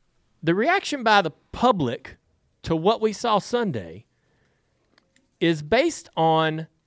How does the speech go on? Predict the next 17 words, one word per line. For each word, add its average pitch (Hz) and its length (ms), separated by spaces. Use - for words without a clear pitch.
that 320 320
person's 226 640
past - 680
history 139 680
in 254 240
and 294 120
out 269 140
of 254 40
the 240 60
car, 233 380
who 381 180
they, 349 260
who 277 220
they, 247 280
who 240 120
they 233 240
are 175 460